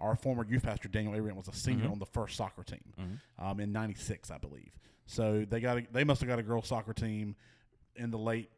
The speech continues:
Speaker 1: uh, nineties as well.
Speaker 2: Mm-hmm.
Speaker 1: You said your sister played on it. Um, so, but that's hard to believe. That was only twenty years ago.
Speaker 2: Yeah.
Speaker 1: Like,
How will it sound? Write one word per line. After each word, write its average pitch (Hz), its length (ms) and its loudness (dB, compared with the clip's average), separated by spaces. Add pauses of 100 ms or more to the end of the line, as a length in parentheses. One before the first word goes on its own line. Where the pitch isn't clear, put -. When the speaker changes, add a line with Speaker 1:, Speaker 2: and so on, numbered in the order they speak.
(300)
Speaker 1:
uh, 107 140 -2
nineties 110 440 2
as 98 100 -6
well. 110 380 0
Speaker 2:
Mm-hmm. 104 200 0
Speaker 1:
You 123 60 -2
said 107 140 -4
your 95 80 -12
sister - 260 -6
played 120 280 -2
on 98 160 -4
it. 92 100 -10 (460)
Um, 101 520 -2
so, 113 480 2
but 123 80 0
that's 160 180 4
hard 226 220 8
to 165 60 2
believe. 147 200 4
That 123 140 -4
was 160 120 -4
only 196 200 -4
twenty 156 380 0
years 123 420 -2
ago. 101 180 -12 (380)
Speaker 2:
Yeah. 127 180 4 (220)
Speaker 1:
Like, 107 340 0